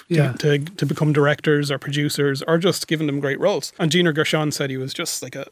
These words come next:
Speaker 2: almost like a father figure. He was so supportive of her, and he actually wrote her role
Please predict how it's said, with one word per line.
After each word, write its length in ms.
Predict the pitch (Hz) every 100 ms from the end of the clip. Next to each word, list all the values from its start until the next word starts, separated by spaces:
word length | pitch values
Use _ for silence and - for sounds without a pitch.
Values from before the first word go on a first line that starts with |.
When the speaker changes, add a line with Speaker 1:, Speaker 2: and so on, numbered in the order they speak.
| -
Speaker 2:
almost 240 | 170 160
like 100 | 160
a 40 | 127
father 300 | 151 151 147
figure. 260 | 131 139
He 120 | 127
was 120 | 139 -
so 220 | - 147
supportive 640 | - 165 160 139 131 - -
of 120 | 151
her, 240 | - 160 170 - -
and 80 | 180
he 100 | 175
actually 220 | 180 -
wrote 220 | 156 160 156
her 140 | 156
role 400 | 147 147 143 139